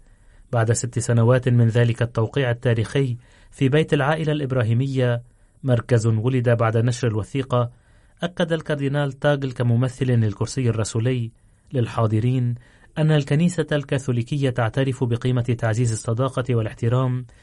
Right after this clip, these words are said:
بين الرجال والنساء من مختلف التقاليد الدينية وتدعمها، وفي الوقت عينه بمدى أهمية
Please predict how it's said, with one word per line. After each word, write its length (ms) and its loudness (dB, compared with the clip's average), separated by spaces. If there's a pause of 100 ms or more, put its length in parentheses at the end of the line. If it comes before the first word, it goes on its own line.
(280)
بين 180 4
الرجال 480 0
والنساء 640 -2
من 140 0
مختلف 440 -4
التقاليد 500 -2
الدينية 720 -2 (460)
وتدعمها، 800 0 (480)
وفي 180 -4
الوقت 320 -2
عينه 560 2 (420)
بمدى 320 4
أهمية 500 2